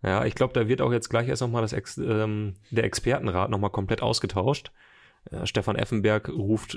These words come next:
hektisch an und sagt, „Ey, ich kann doch am Sonntag, kein Problem, ich bin schon auf dem Weg.“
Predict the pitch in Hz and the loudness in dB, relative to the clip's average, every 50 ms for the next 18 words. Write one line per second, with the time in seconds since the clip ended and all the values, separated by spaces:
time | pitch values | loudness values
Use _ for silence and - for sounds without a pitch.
0 | - 147 110 98 101 113 - - 120 104 - - 101 110 135 131 101 90 101 92 | -4 -2 -2 0 0 -2 0 0 0 0 2 0 0 0 2 0 0 0 0 -2
1 | - - 123 - - 127 - - 151 147 127 127 170 170 - - 131 120 107 107 | 0 -2 0 0 0 0 0 0 2 2 4 4 4 4 4 4 4 4 4 4
2 | 101 104 104 92 - - - 165 170 - - 139 117 131 151 131 107 98 - - | 4 2 0 0 0 2 2 2 4 4 2 2 4 4 4 4 4 2 2 2
3 | 160 - 151 143 143 135 120 123 107 110 139 170 127 - - | 2 4 4 2 2 2 2 2 4 4 4 4 2 0 -6